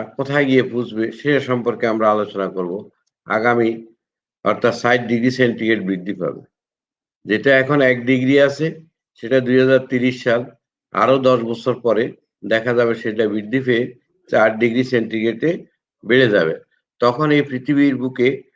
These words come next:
মানুষ বসবাসের অনুপযোগী হয়ে পড়বে। বিশ্বে কার্বন ডাইঅক্সাইড বৃদ্ধির সাথে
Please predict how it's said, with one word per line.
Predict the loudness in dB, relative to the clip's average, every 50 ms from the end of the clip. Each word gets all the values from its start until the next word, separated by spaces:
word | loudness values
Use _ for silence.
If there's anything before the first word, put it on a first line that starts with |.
| _ _ _ _
মানুষ | -4 -2 0 2 2 2 0 0 -2
বসবাসের | -4 -2 -4 0 0 0 0 2 0 -2 -2 -2 -6 -18 _ _ _ _ -2 0 2
অনুপযোগী | 2 2 2 0 -4 -4 -4 -4 -2 0 0 2 2
হয়ে | 2 2 2 0 -2 -10 -12 _
পড়বে। | 0 0 0 0 -2 -6 -12 -14 _ _ _ _ _ _ _ _ _ _ _ _ _ _ _ _ _ _ _ _ _ _ _ _ _ _ _ _ _ _ _ _ _ _ _ _
বিশ্বে | -4 -4 -4 -2 0 0 0 2 2
কার্বন | 0 2 2 2 2 2 4
ডাইঅক্সাইড | 4 2 2 2 0 0 0 2
বৃদ্ধির | 0 -2 0 0 -2 -2 0
সাথে | -2 0 0 0